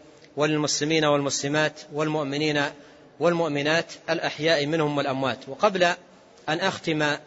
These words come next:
الدرس، أرغب من أحدكم أن يطبق هذه الأمور السبعة على أمر الله تبارك وتعالى لنا بالصلاة. الله عز وجل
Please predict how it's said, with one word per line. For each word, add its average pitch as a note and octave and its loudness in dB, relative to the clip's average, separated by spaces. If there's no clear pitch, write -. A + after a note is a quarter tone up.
الدرس، D#3+ 0
أرغب E3+ 2
من D#3+ 0
أحدكم F#3+ 0
أن F3+ 4
يطبق E3+ 0
هذه F3+ 2
الأمور F#3 2
السبعة D#3 2
على F3 2
أمر F#3+ 2
الله D#3+ 2
تبارك D#3+ 0
وتعالى D#3 0
لنا F#3 0
بالصلاة. D3+ 0
الله D#3 2
عز D3+ 2
وجل D#3 2